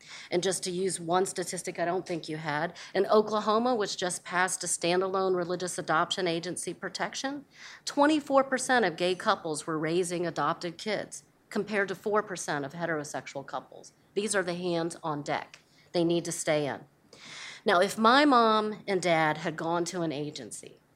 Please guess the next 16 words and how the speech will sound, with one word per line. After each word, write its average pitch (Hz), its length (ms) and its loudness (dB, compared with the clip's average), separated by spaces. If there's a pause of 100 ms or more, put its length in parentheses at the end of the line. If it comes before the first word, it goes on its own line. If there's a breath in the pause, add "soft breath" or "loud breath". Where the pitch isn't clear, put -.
(440 loud breath)
and 185 180 2
my 196 260 4
dad 185 340 4
had 175 160 -4
been 170 180 -2
told 147 640 -4
that 160 160 -4
he 175 200 -2
and 170 120 0
my 160 160 0
mother 160 420 0
were 156 160 -2
not 156 280 -2
the 180 80 -8
perfect 190 460 -6
family, 220 500 -4